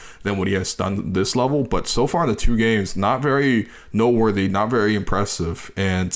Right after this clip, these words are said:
whether that's not him not being able to get some touches or him not being able to play his game, or I'm not surely sure what it is, 'cause I'm not too familiar with him, just like I'm not familiar with pretty much everyone on the roster outside of Delano and, and Armani,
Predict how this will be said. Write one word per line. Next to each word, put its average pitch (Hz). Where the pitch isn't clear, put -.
whether 110
that's 104
not 98
him 110
not 98
being 95
able 95
to -
get -
some 87
touches 165
or 95
him 113
not 92
being 98
able 95
to 90
play 101
his 98
game, 139
or 90
I'm 104
not 117
surely 120
sure 113
what 107
it 101
is, 117
'cause 101
I'm 92
not 98
too 123
familiar 104
with 101
him, 107
just 101
like 98
I'm 92
not 92
familiar 95
with 87
pretty 117
much 95
everyone 95
on 87
the -
roster 90
outside 104
of 92
Delano 92
and, 82
and 90
Armani, 101